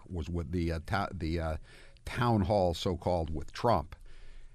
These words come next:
That got more than three million viewers, and that's what led to the firing of the, uh,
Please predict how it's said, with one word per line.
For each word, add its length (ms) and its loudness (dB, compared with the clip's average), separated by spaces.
That 140 2
got 140 -2
more 180 0
than 140 0
three 260 2
million 360 2
viewers, 400 -4
and 80 -6
that's 200 0
what 160 -4
led 200 8
to 80 2
the 120 4
firing 640 0
of 180 -8
the, 240 -6
uh, 120 -6